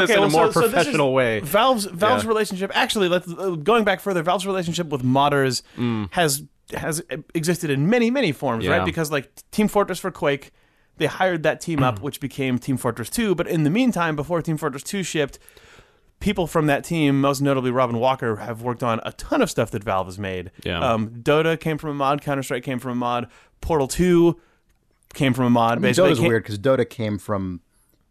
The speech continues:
Speaker 3: Dota was a Valve-initiated full, standalone full sequel to a game that separately had been made as a mod that Valve had nothing to do with whatsoever.
Speaker 2: That's true of Team Fortress, though. Team Fortress two is a sequel to Team Fortress,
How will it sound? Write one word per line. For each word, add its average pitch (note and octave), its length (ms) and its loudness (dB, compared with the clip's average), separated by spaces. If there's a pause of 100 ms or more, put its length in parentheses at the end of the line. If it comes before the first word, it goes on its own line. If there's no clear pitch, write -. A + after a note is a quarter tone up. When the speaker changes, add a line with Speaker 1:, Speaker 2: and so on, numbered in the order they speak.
Speaker 3:
Dota F3+ 180 4
was D#3 240 2
a B2+ 120 -2
Valve-initiated G#2 1300 -2 (840)
full, - 340 -12
standalone A#2+ 800 -2 (120)
full D#3 280 -2
sequel G2+ 560 -6 (320)
to B2 140 -2
a A2+ 60 0
game A2 260 -2
that G2 160 -6
separately A2+ 580 -4
had F#2+ 220 -8
been G2+ 140 -4
made G2 320 -6 (200)
as F#2+ 160 -4
a F#2 80 -6
mod F#2 480 -4
that F#2+ 180 -6
Valve F2+ 220 -4
had E2+ 120 -10
nothing E2+ 240 -8
to E2+ 60 -8
do E2 40 -8
with D#2 100 -12
whatsoever. - 460 -12
Speaker 2:
That's C4 180 0
true C4 160 -4
of - 80 -4
Team A#3 140 2
Fortress, C4+ 360 -2
though. F#2+ 280 -6
Team G3+ 160 -2
Fortress G3+ 280 -2
two D#3+ 400 -2 (140)
is C#3+ 120 -4
a C#3 60 -6
sequel E3 340 -4
to C#3+ 120 -10
Team E3 200 -4
Fortress, D3+ 420 -2